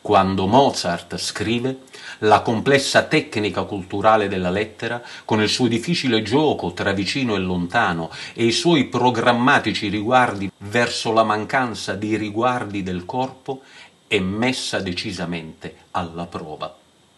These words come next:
E qui di seguito vi propongo la lettura di tre lettere che Mozart scrisse alla cugina.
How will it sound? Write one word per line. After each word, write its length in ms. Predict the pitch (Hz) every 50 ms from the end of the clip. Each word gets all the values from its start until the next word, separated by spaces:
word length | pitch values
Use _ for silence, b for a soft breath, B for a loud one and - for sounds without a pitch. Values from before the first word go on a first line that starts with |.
| _ _ _ _ _ _ _ _ _ _ _ _ _ _ _ _ _ - _ _ _ _
E 240 | - 196 180 - -
qui 140 | - 180 190
di 120 | 196 262 254
seguito 680 | - - 107 98 87 104 110 110 - 190 208 208 B B B B
vi 160 | - 127 165 175
propongo 680 | - 233 196 - 117 101 95 95 98 98 110 120 127 -
la 140 | 143 160 156
lettura 800 | 165 190 185 185 - - 110 98 92 90 104 104 107 B B B B B _ _
di 520 | - 113 120 127 135 131 127 - - - - _ _ _ _ _ _
tre 260 | - 170 175 190 165 131
lettere 840 | 113 113 110 107 92 - - - - 117 117 151 175 180 B B B B B _
che 140 | - 226
Mozart 840 | 156 123 104 104 98 95 92 - - 113 98 87 - - - - -
scrisse 960 | - - - - - - 117 107 92 - - - - - 185 190 185 185 B B B B B B B - -
alla 540 | - 110 95 92 95 95 98 101 98 - - -
cugina. 720 | - 120 113 101 92 92 92 90 90 92 87 90 -